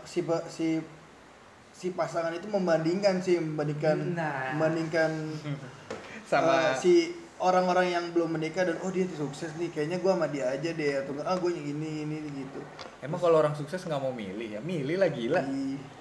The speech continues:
Speaker 2: Ya,
Speaker 3: nggak sih?
Speaker 2: emang
Speaker 1: Iya.
Speaker 2: lu kalau misalnya bakal milih, misalnya lu pisah sama ini dan memilih yang lebih sukses, itu bakal bertahan lama,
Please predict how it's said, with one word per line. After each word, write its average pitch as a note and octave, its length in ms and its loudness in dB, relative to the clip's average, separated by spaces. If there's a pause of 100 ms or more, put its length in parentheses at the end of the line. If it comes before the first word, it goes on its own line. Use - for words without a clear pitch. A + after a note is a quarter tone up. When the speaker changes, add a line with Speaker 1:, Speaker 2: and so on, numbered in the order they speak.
(140)
Speaker 2:
Ya, A3 80 4
Speaker 3:
nggak F3+ 160 6
sih? D#3 80 6
Speaker 2:
emang G3 220 2 (100)
Speaker 1:
Iya. D3+ 320 -2 (1040)
Speaker 2:
lu F3 220 -2
kalau D#3+ 260 -2
misalnya D3 640 -2 (1120)
bakal E3+ 380 0 (240)
milih, F3+ 360 2
misalnya F3 380 4 (200)
lu F3+ 140 -2
pisah E3+ 260 -2
sama C3+ 460 -6
ini B2+ 160 -10 (220)
dan C#3 220 -2
memilih C3 440 -2
yang B2+ 120 -2 (240)
lebih B2+ 200 -6
sukses, D#3 320 -10 (560)
itu F3+ 160 -8
bakal - 220 -4
bertahan C3 320 -8
lama, B2 340 -8